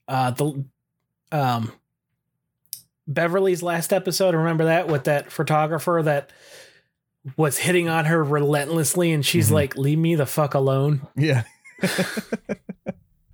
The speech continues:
Speaker 1: <laughs>
Speaker 2: Oh,
Speaker 1: Um, so it's kind of
Speaker 2: Marilyn.
Speaker 1: return to that kind of attitude,
Speaker 2: Yeah.
Speaker 1: Marilyn, and I'm here for it. <laughs> Um, but yeah, the cop shows up and they're like,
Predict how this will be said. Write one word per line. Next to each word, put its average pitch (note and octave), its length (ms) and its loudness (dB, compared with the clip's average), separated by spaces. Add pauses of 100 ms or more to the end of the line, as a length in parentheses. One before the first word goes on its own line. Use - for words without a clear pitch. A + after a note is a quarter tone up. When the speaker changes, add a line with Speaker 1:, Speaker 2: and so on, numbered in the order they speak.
(720)
Speaker 1:
<laughs> G#3+ 60 0 (1700)
Speaker 2:
Oh, C3 440 2
Speaker 1:
Um, F#2 320 -6 (400)
so G3+ 200 2
it's F3+ 120 2
kind A3 160 0
of G#3 60 2
Speaker 2:
Marilyn. F3 60 2
Speaker 1:
return F3 360 0
to D#3 100 0
that D3 240 0
kind E3 260 0
of D#3 300 -2
attitude, E3 540 0 (180)
Speaker 2:
Yeah. F3 80 -2
Speaker 1:
Marilyn, E3 380 2
and C3 140 2
I'm B2+ 140 0
here D3 220 2
for E3+ 240 0
it. - 140 -6
<laughs> - 60 -14 (360)
Um, D#3 520 0 (1000)
but E3 240 -2 (300)
yeah, F#3 100 4
the E3+ 80 -2
cop A#3+ 380 -2
shows G3 320 0
up E3+ 260 0
and E3+ 180 0
they're E3 180 2
like, D#3+ 280 0